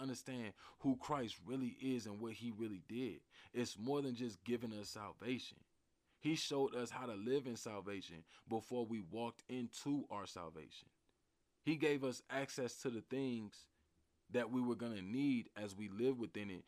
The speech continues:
so we can stay within it. You feel me? He did all sorts of things. All sorts of things. Psst, glory be to God, man. I'm definitely gonna have to make a part two.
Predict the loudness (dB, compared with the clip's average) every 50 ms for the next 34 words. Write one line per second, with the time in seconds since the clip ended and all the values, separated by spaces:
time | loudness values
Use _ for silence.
0 | -18 -12 -4 0 2 4 4 2 0 0 -4 -4 -6 -6 -2 0 2 2 2 2
1 | 0 -4 -8 -12 -16 -16 -20 _ _ _ _ _ _ _ _ _ _ _ -8 -6
2 | -6 -4 0 2 2 2 2 0 -4 -6 -12 _ _ _ _ _ _ _ _ _
3 | _ _ _ _ _ _ _ _ _ -2 0 0 4 6 8 8 8 6 2 _
4 | -6 -4 -2 -2 0 -2 -2 -2 -4 -4 -4 -6 -6 -6 -6 -6 -4 -4 -6 -6
5 | -6 -6 -8 -8 -8 -10 -14 -18 _ _ -20 -20 -20 _ _ _ _ _ _ _
6 | _ _ _ -6 0 2 4 4 4 2 0 -4 -4 0 0 0 0 0 -4 -6
7 | -6 -6 -6 -6 -8 -10 -16 _ _ -20 _ _ _ _ _ _ _ _ _ -20
8 | -20 -20 _ _ _ _ _ _ _ _ _ _ _ _ _ -12 -12 -10 -10 -12
9 | -14 _ -10 -8 -6 -6 -6 -6 -8 -8 -10 -8 -8 -6 -6 -6 -8 -10 -14 -18
10 | -18 _ _ _ -20 -20 -12 -6 -4 -4 0 0 0 0 0 -2 -6 -4 -4 -6
11 | -6 -6 -8 -8 -8 -8 -8 -10 -10 -10 -6 -6 -6 -6 -6 -10 -10 -10 -10 -12